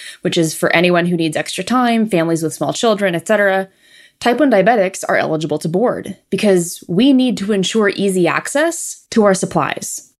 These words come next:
How many times have you flown and worried that you would be forced to gate check your bag because the overhead bin space was too full? What if you have your supplies in that bag, which means you absolutely should not check it?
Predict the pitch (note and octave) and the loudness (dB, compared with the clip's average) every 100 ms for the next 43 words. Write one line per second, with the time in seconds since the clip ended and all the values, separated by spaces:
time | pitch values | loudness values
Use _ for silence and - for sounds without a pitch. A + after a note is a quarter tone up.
0 | _ _ _ _ _ - A3 G4+ A4 B3 | _ _ _ _ _ -2 0 2 0 0
1 | C4+ C4+ B3+ A3 F#3+ - D3+ D#3+ A3+ B3+ | 0 0 0 0 -2 0 -2 0 0 0
2 | F#3 F#3 E3+ F#3 G3 G#3 E3+ D#3 E3 G#3+ | 0 2 2 2 2 0 -2 -2 0 0
3 | G#3+ A3 - A#3+ D4 - G#3 E3 G3+ - | 0 -4 -2 -2 -2 -4 -4 2 2 2
4 | - A3 A3 G3+ D#3+ C#3+ G3+ C4 C4 _ | -4 -2 0 0 2 0 0 -2 -4 _
5 | _ _ - - G#3+ G3 F#3 G#3+ B3 A#3 | _ _ -4 2 2 2 2 2 0 0
6 | F3+ F#3 G#3+ F#3+ E3+ F3 E3 - F3 D#3+ | 0 0 0 0 -2 -2 -4 -2 -2 -2
7 | - - - _ _ _ _ _ F3+ G3 | -4 -8 -16 _ _ _ _ _ 2 2
8 | G3+ G3+ G3 G3 F3+ F3+ - - F4 C4 | 2 2 2 2 -2 -4 -2 0 2 2
9 | G3 E3 E3 C#3 D#3 E3 G3 F3+ E3 - | 0 0 -2 0 0 -2 0 0 0 0
10 | F3 - F#3+ A#2+ F3+ - E3 D#3+ A#3 G4 | -2 -2 -2 0 -2 0 -2 0 0 -2
11 | - D3+ - - | -4 -4 -4 -6